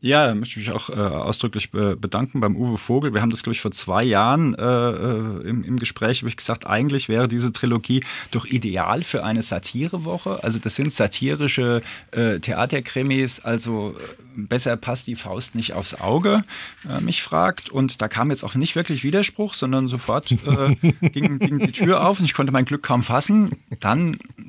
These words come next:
kam diese leidige Pandemie mit all ihren Folgen, dann wurde es um, haben wir es um ein Jahr jetzt verschoben. Und wir haben, äh, als Lesung hier jetzt für mich den Sonderfall, ähm, ist für mich auch ein Höhepunkt und vielleicht auch ein sp-, später Höhepunkt. Ich glaub,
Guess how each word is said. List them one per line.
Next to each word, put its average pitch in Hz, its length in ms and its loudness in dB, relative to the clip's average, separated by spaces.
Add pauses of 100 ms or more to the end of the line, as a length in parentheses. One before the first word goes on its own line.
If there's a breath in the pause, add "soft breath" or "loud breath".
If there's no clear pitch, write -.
(140)
kam 123 260 0
diese 117 440 -2
leidige 104 420 -2
Pandemie 117 560 4
mit 180 220 2
all 139 140 2
ihren 151 220 2
Folgen, 151 320 0
dann 131 140 2
wurde 123 140 0
es 123 100 -2
um, - 200 -8
haben 113 100 0
wir - 20 2
es 117 80 -2
um 117 80 0
ein 110 180 2
Jahr 104 200 6
jetzt 110 180 2
verschoben. 123 560 2 (440 loud breath)
Und 147 280 2 (260 loud breath)
wir 131 200 2
haben, 180 280 2 (120)
äh, 135 540 0
als 127 220 0
Lesung 196 480 4
hier 165 460 2
jetzt 147 420 -2
für - 80 -2
mich 151 180 -2
den 135 140 2
Sonderfall, 165 840 2
ähm, 139 400 2
ist 135 80 0
für - 140 0
mich 135 140 0
auch - 80 -2
ein 117 100 2
Höhepunkt 180 640 0
und - 160 -8
vielleicht 98 180 -8
auch - 60 -6
ein 98 100 0
sp-, - 220 -12
später 143 320 2
Höhepunkt. 131 340 2
Ich - 80 -4
glaub, - 220 -4